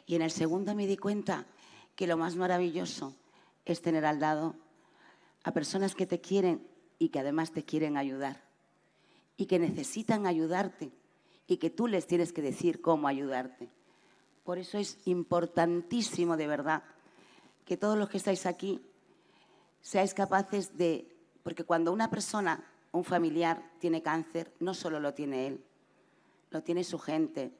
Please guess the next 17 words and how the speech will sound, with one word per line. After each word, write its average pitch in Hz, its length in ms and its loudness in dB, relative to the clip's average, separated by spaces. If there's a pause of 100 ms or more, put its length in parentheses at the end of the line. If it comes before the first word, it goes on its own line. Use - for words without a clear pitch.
(160)
lo 147 140 -8
tiene 175 180 -2
su 175 160 -6
familia, 156 680 0
lo 135 160 -4
tienen 175 180 -2
sus 180 160 -12
compañeros 160 520 0
de 165 100 -2
trabajo, 156 580 -4 (440)
lo 160 100 -6
tienen 170 200 -4
sus 170 160 -10
amigos, 165 500 -2 (800)
lo 160 120 -6
tienen 170 300 0
todo. 139 360 2